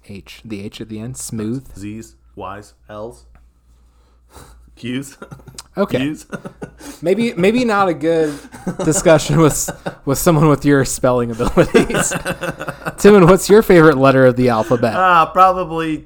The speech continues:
Speaker 2: uh, uh, W, because you can flip it around. It's, it's multifaceted.
Speaker 1: Yeah. W.
Speaker 2: Yeah.
Speaker 1: Two U's.
Speaker 2: Could be, could be two U's. It could be an M. It could be a W. It could be whatever you want it to be.
Speaker 1: Could be a three.
Speaker 2: Could be a three. Could be an E.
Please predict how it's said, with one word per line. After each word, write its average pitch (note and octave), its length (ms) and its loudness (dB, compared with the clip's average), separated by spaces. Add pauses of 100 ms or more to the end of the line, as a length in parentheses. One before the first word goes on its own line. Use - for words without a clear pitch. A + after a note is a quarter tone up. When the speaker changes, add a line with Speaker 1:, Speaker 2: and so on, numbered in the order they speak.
Speaker 2:
uh, C3+ 60 -14
uh, B2 800 -8
W, C3+ 520 -8
because B2 300 -14
you A#2 60 -12
can A2 100 -16
flip A2+ 160 -18
it A2 40 -10
around. G#2+ 520 -12
It's, A2+ 140 -18
it's A#2+ 200 -18
multifaceted. A#2+ 920 -12 (240)
Speaker 1:
Yeah. A#2+ 180 -6 (360)
W. B2+ 440 -2 (140)
Speaker 2:
Yeah. A#2 80 -16
Speaker 1:
Two E3+ 180 4
U's. D3+ 540 0 (220)
Speaker 2:
Could A#2+ 120 -16
be, A#2+ 220 -18 (280)
could C3 100 -16
be B2+ 60 -10
two B2+ 140 -10
U's. C3+ 400 -6
It - 40 -20
could - 80 -20
be A#2+ 100 -10
an A2 80 -12
M. A#2+ 360 -16
It - 60 -20
could A2+ 80 -18
be A2 80 -12
a G2+ 40 -14
W. A2+ 340 -10
It - 100 -18
could A2+ 140 -20
be A#2 60 -12
whatever C3+ 280 -8
you D3+ 140 -12
want D#3+ 220 -12
it - 20 -20
to - 40 -20
be. - 40 -12
Speaker 1:
Could C#3+ 100 0
be C3+ 100 2
a A2+ 40 -2
three. A#2 420 -6
Speaker 2:
Could C#3 220 -10
be B2+ 160 -8
a B2 40 -14
three. B2 260 -14
Could C3 180 -16
be B2 100 -10
an C3 100 -10
E. C3 300 -14